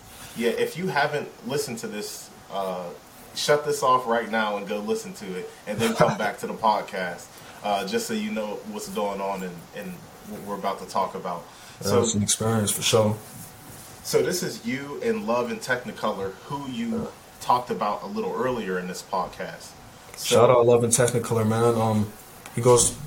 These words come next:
Speaker 2: you know, he goes by Jay. Um, that's his real name or whatever. But, um, shout out Love and Technicolor, man. I grew up with that dude, actually. Um, <laughs> known him since I was eleven.
Speaker 1: Okay.
Speaker 2: Um, back in California, but now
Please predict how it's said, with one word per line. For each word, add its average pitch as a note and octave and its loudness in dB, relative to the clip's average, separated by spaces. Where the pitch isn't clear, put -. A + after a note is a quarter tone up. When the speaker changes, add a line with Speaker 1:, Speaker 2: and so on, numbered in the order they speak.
Speaker 2:
you B2 4
know, G#2+ 4
he B2 -2
goes A#2 8
by A2+ 8
Jay. A#2 8
Um, G2+ 0
that's G#2 2
his A2 -2
real A2+ 2
name A#2 2
or A2+ 2
whatever. A#2 6
But, G#2+ -2
um, G2 -6
shout A#2 8
out B2 8
Love B2+ 6
and A#2 2
Technicolor, A#2 4
man. A2 4
I A2+ 4
grew C3 8
up C#3+ 4
with A#2 4
that G2+ 2
dude, G#2 0
actually. G#2 2
Um, G#2 2
<laughs> - 2
known A#2+ 10
him B2 6
since B2 6
I A2+ 6
was A2+ 6
eleven. A#2 6
Speaker 1:
Okay. F2+ -4
Speaker 2:
Um, - -8
back B2 4
in A2+ 0
California, A#2+ 6
but G#2+ 4
now A2+ 2